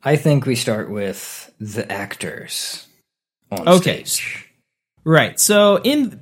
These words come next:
Speaker 2: at the beginning of time, there is a being known as On, and On makes all of reality.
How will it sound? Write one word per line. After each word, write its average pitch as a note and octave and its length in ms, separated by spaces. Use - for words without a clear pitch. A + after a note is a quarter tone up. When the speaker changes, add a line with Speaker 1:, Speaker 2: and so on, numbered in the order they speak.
Speaker 2:
at G3 100
the F#3+ 60
beginning B3+ 380
of C4 100
time, A2 540
there E3+ 160
is D#3 100
a D3+ 60
being F#3+ 440
known C#3+ 220
as C3+ 140
On, - 420
and B2+ 160
On G3 360
makes - 500
all D3+ 380
of B2+ 100
reality. F#2+ 560